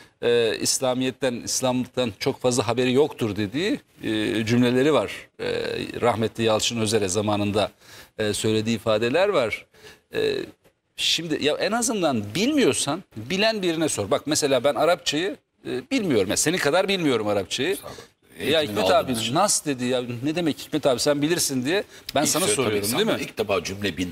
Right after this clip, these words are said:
Speaker 2: nas nedir diye. Hatta biz de zaman yaparız ya mesela, e, mesela sordu bana bir sas, ben ca-, şey, e, cahil cesurdur derler. Yani ben de bildiğim kadarıyla fetva vermek dünyanın en zor işidir biliyorsun. Çok risklidir, sorumluluk sahibi olmaktır.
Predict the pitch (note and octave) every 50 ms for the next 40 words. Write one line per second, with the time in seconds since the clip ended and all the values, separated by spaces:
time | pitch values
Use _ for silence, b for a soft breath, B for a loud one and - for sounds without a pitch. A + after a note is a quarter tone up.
0 | C#2+ F2+ G#2+ A#2+ A#2 - - - A2 A2+ F#2 F#2 E2+ D2 C2+ C#2+ D2 C#2 - B
1 | B B B B B B B - - - - G2+ F#2+ G2 A#2 A2 G#2 F#2+ F#2 F#2
2 | F2+ F2 F2 - D#3 E3+ C3 F#2+ F2 E2+ F2 - - F2+ F#2 E2+ - b b b
3 | b b b b b - - F2+ E2+ - - _ - - - - D#2+ - - -
4 | D#3 E3+ D3 C#3 G#2+ F#2+ E2+ E2+ - G#2+ - - F2 E2+ - - - F2+ D#2+ -
5 | - - - - - G#2 G2 F#2+ - - B B B B B - - G2+ F#2 D#2+
6 | - - E2 E2+ E2 E2 E2 D#2+ G2 F#2+ F2+ A2 C3 G#2+ F2+ F2+ - - - -
7 | D#2 D#2 D#2+ C#2+ D2+ C#2+ C2+ B1 - - - b b b b b b - E2+ E2
8 | D#2+ D2+ - - F#2+ G2 F#2+ G2 F#2 - b b b b b - - G2 F#2 E2
9 | G#2 G2+ - - F#2 F#2 F2 D#2+ - _ _ - - - - F2+ - - A2 G#2+
10 | G2+ G2 F#2 F2+ D2 F2+ F2+ F#2 F#2+ G2 G2 F2 E2+ E2 D2 - - C#2+ C#2 C#2
11 | D2+ D2+ - F#2+ F2 - _ - F2+ E2+ - - - D3 D#3 A#2 - D2 D2+ -
12 | - - F#2 F2 F2 - - - F#2 E2 D#2+ - - - D#2+ D2+ D#2 D2 - -
13 | -